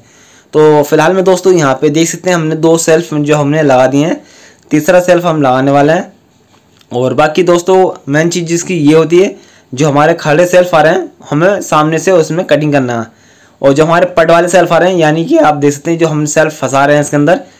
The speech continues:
ये हमें जो है पीछे से कटिंग करनी है। जहाँ जो हम सामान रखने वाले हैं वो सामने से टक्कर नहीं काटनी है, पीछे से काटनी है उसकी टक्कर, ठीक है। यानी कि हम जब सामान रखेंगे तो हमारे जो self है वो दबेगा नहीं, पीछे से ये होगा हमारा जो बैक पिलर लगाएंगे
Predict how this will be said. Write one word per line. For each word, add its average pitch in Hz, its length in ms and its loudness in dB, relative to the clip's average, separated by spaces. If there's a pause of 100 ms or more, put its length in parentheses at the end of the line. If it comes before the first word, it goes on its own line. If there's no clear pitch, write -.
(560)
ये 160 100 0
हमें 175 320 0
जो 170 100 2
है 196 120 0
पीछे 170 260 -2
से 151 200 -2 (260)
कटिंग 147 200 0
करनी 123 240 -4
है। 120 160 -12 (240)
जहाँ 151 260 0
जो 147 320 -2
हम 165 160 -2
सामान 156 360 -2
रखने 156 180 -2
वाले 156 180 2
हैं 233 220 -4 (500)
वो 156 100 -2
सामने 170 400 0
से 196 120 -4
टक्कर - 260 -2
नहीं 165 260 -4
काटनी 151 280 0
है, 202 60 -4
पीछे 185 300 -4
से 185 60 -4
काटनी 131 220 0
है 131 60 -2
उसकी 123 140 -8
टक्कर, 123 220 -8
ठीक 175 220 -8
है। 196 180 -8 (480)
यानी 156 260 0
कि 185 60 2
हम 170 220 0
जब 180 100 2
सामान 165 360 0
रखेंगे 165 260 -2
तो 320 100 0
हमारे 160 280 2
जो 170 100 0
self 160 300 0
है 196 60 4
वो 185 160 4
दबेगा 151 320 4
नहीं, 196 160 -2 (440)
पीछे 156 300 2
से 196 160 0
ये 185 80 4
होगा 170 220 4
हमारा 170 260 2
जो 339 380 0
बैक 156 300 -2
पिलर 165 140 2
लगाएंगे 165 460 0